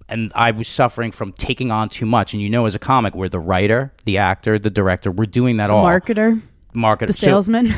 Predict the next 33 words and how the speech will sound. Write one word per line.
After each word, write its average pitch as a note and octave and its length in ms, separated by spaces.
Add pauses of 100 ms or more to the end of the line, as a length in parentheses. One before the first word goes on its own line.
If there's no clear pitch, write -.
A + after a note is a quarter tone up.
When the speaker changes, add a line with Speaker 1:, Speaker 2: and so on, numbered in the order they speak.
Speaker 2:
<laughs> A#3 140
Speaker 1:
right. E3+ 240
So B2+ 240
now C#3 220
make, C3+ 320 (380)
give, B2 260
give C3+ 120
yourself C#3 260
another B2 340
career G#2 560 (360)
that's - 260
equally C3 460
as A2+ 100
difficult A2+ 420
and G#2+ 100
you're G#2 140
on G#2+ 140
your G#2 140
own C3 120
with. G#2+ 120
I G#2 80
was G2+ 100
like, G#2 200
I, G#2+ 220
I A2+ 100
just G#2 200
started A2 260
to, - 60
f-, - 180
like, A#2 140
I'd G#2+ 140
get G#2 140
panicky. - 540